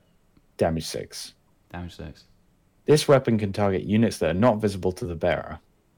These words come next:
Speaker 1: If a unit is hit by any attacks made with this weapon, and then until the end of its next movement phase, its move characteristic is halved and it cannot <laughs> advance. I mean, that's, that's cool, but it's not quite as good as I was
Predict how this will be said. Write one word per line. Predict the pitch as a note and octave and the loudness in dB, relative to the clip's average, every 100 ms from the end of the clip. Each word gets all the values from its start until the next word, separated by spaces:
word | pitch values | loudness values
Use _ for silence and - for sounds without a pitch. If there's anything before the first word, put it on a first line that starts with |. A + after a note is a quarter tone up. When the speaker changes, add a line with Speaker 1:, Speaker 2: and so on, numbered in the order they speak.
| _ - | _ -8
Speaker 1:
If | G#2 | -2
a | |
unit | G2+ B2+ G#2+ | 2 4 4
is | G#2 | 0
hit | - C#3 | 0 0
by | G#2 G2+ - | 0 0 0
any | C#3 C3+ | 2 2
attacks | B2 G2+ - | 0 -6 -2
made | G2+ F#2+ | -2 -2
with | F2 | -4
this | D#2+ - | -8 0
weapon, | G#2+ G#2 G#2 G2+ _ - - | 0 2 -2 -4 _ -16 -6
and | F#2 F2 _ _ - | -6 -6 _ _ 2
then | G#2+ G2+ | 4 4
until | G#2 - C#3+ C3+ | 0 4 4 6
the | A2 | 4
end | G2+ G#2 | 4 2
of | - | 0
its | - - | -4 -2
next | G#2+ - | -4 -2
movement | G2+ F2+ E2+ | -4 -4 -4
phase, | F2+ F2 F2 - | -2 0 -2 -4
its | F#2 - | -8 0
move | A2 A#2+ | 2 2
characteristic | - G2+ D#2+ F2+ E2+ E2+ - | 0 -2 -2 -4 -4 -6 -8
is | F#2 | -10
halved | - G#2+ G2 F#2+ - | -2 2 2 0 -6
and | - | -8
it | E2 - | -8 -6
cannot | G2 F2+ - | -4 -2 -4
<laughs> | |
advance. | - - - C#3 - - - _ _ - - - - - _ _ _ _ _ _ _ _ _ _ _ _ _ - - | -6 -6 -4 -6 -8 -10 -12 _ _ -16 -14 -14 -18 -20 _ _ _ _ _ _ _ _ _ _ _ _ _ -20 0
I | C3 C#3 | 4 8
mean, | D#3 C#3+ - B2+ | 8 6 4 2
that's, | D3+ - - | 2 2 2
that's | C#3 - | 4 2
cool, | - F3+ G#3 | 4 6 6
but | D#3+ - | 4 4
it's | A#2 - | 4 4
not | D3 C#3 | 2 4
quite | C#3 - | 4 4
as | A2+ | 2
good | - A2 G#2 | 4 4 4
as | F#2+ | 2
I | F#2 | 2
was | F2+ | 2